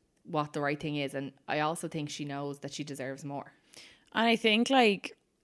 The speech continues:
Speaker 2: this is just complete speculation, but I will say this whole "I'll tell your husband" thing sounds like an empty threat to me. I really don't.
Speaker 1: Mm.
Speaker 2: I,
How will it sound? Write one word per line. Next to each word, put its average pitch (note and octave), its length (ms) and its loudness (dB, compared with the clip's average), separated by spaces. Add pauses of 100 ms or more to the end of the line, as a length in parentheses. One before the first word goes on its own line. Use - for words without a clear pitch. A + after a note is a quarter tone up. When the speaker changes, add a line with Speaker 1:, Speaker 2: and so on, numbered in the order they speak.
(160)
Speaker 2:
this A3 200 8
is A3 100 -2
just G#3+ 160 2
complete D#3+ 460 -2
speculation, D#3+ 760 -2
but F3 140 -2
I F3 40 2
will D#3+ 280 -2
say D#3+ 300 2
this E3 200 -2
whole D#3 180 2
"I'll D#3+ 140 0
tell D#3+ 160 -2
your D#3+ 120 0
husband" D3+ 300 -6
thing E3 200 -2
sounds D3+ 200 -4
like D3 60 -8
an D3+ 80 -6
empty D3 300 -6
threat C#3+ 240 -8
to - 80 -10
me. D3+ 200 -6
I - 60 -4
really F3+ 280 -2
don't. E3 160 -2
Speaker 1:
Mm. F3 40 0
Speaker 2:
I, F#3 140 2